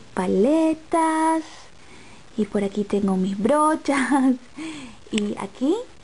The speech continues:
aquí es donde pongo mi cámara. Y este es mi espejo. Pueden observar, es un espejo bien pequeñito. Y por acá tengo más cosas regadas.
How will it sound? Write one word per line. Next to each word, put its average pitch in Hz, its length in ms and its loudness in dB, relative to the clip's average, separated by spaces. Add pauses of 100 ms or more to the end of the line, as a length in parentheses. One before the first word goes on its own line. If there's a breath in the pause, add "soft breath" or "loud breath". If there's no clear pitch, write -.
(180)
aquí 220 240 -2
es 233 40 0
donde 226 180 2
pongo 226 200 0
mi 202 140 2
cámara. 240 580 -2
Y 220 60 0
este 233 160 -4
es 254 60 4
mi 226 100 4
espejo. 208 500 0
Pueden 226 160 0
observar, 214 300 -4
es 220 40 -2
un 220 60 0
espejo 208 220 -4
bien 208 160 -2
pequeñito. 190 500 -2 (1040 loud breath)
Y 208 80 2
por 190 160 0
acá 190 160 -4
tengo 190 260 0
más 185 200 -2
cosas 185 340 -4
regadas. 285 880 -2